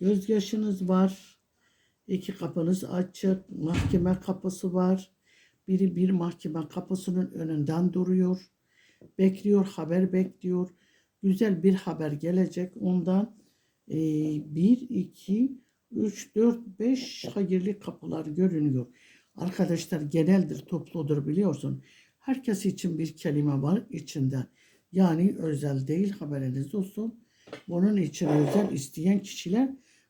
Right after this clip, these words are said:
telefonum, orada iki telefonumda bana ulaşabilirsiniz. Telefonda, WhatsApp'la vesaire vesaire ulaşabilirsiniz. Siz görüyorsunuz,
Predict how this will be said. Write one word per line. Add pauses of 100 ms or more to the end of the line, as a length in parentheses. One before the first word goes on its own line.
(240)
telefonum,
orada
iki
telefonumda (340)
bana
ulaşabilirsiniz.
Telefonda,
WhatsApp'la (460)
vesaire
vesaire (440)
ulaşabilirsiniz. (1200)
Siz
görüyorsunuz,